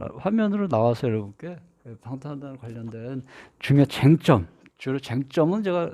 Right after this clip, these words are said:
예, 나와서 설명드리고 간단한 뉴스 정도의 영상으로 제가 탁, 팍, 팍, 팍, 빨리빨리 제가 올려드리면 될 것 같아서 그렇게 이제, 예, 하도록 하겠습니다. 네. 네,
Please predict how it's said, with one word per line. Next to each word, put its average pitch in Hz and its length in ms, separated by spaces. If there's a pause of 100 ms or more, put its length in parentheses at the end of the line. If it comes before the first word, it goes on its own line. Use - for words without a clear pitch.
예, 120 160
나와서 113 340
설명드리고 147 800 (680)
간단한 175 420
뉴스 127 300
정도의 156 500
영상으로 131 400
제가 131 220
탁, - 200
팍, - 180
팍, - 200
팍, - 100 (200)
빨리빨리 202 420
제가 151 140
올려드리면 120 420
될 107 140
것 - 160
같아서 120 420
그렇게 139 360
이제, 113 320 (460)
예, 139 40
하도록 180 360
하겠습니다. 170 760
네. 151 320 (960)
네, 185 240